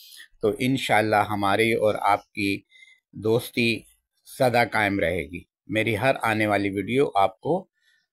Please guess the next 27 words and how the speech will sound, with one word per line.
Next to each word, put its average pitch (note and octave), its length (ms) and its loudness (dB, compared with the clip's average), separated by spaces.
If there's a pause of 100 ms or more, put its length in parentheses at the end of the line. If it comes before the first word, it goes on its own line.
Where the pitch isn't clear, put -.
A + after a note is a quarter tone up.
(340)
मिलती C#3 420 4
रहेंगी G2+ 520 0 (140)
और A2 220 4
ये A2+ 140 0
रिश्ता G#2 340 -2
कायम F2+ 400 -2
रहेगा। F#2 340 -2
तो B2 240 -2
हम C#3 260 0
इस C#3 220 -4
टाइम C#3 120 4
नेशनल C#3 560 0
स्टेडियम C3+ 460 -2
पर C3 180 0
पहुंच A#2 340 -2
चुके C3+ 180 -6
हैं, C#3 200 2
ऊपर B2+ 320 -2
से B2 140 -6
ब्रिज A#2+ 420 -4
गुजर B2+ 260 2
रहा C3+ 380 4
है, C#3 100 4
अ, - 880 0
जो A#2 200 2
कि A#2 240 -2
बहरिया A#2+ 720 4